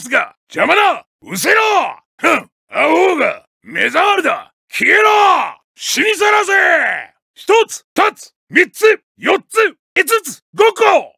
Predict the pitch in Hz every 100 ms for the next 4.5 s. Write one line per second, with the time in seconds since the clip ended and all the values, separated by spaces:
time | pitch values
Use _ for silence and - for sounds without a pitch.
0 | _ _ - 330 403 359 403 392 381 247
1 | - _ _ _ 220 370 403 403 427 403
2 | 277 156 _ _ _ - 202 330 415 403
3 | - 427 453 - - _ - 302 330 381
4 | 370 269 160 - -